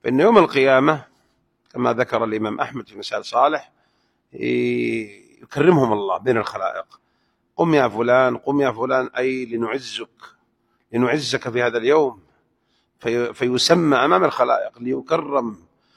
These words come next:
ويشرف، كما ترون في الاحتفالات كيف يقوم "يا فلان خذ الجائزة"، "ويا فلان"،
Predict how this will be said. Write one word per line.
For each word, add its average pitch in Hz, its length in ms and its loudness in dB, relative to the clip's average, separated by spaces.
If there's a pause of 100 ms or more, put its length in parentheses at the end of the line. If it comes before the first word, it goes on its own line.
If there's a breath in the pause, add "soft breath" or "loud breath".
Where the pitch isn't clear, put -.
(180)
ويشرف، 131 640 0
كما - 200 -4
ترون 170 160 4
في 160 80 2
الاحتفالات 156 560 4
كيف 123 160 -6 (300)
يقوم 160 260 0
"يا 151 120 6
فلان 143 260 2
خذ 139 120 -8
الجائزة"، 143 480 0
"ويا 151 160 0
فلان"، 156 320 -2